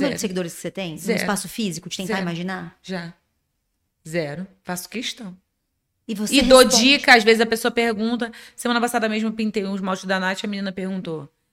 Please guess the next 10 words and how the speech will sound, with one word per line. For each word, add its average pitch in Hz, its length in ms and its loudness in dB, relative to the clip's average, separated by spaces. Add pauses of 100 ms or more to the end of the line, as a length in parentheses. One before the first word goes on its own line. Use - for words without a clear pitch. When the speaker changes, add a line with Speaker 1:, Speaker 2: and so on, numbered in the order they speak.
Speaker 1:
"Qual 381 160 -10
é 403 40 -6
esse 359 180 -6
esmalte?" 233 400 0
Eu 220 60 -6
falei: 370 440 2
"Ih, - 80 -2
não - 80 -18
sei - 240 -8
não." 226 440 -8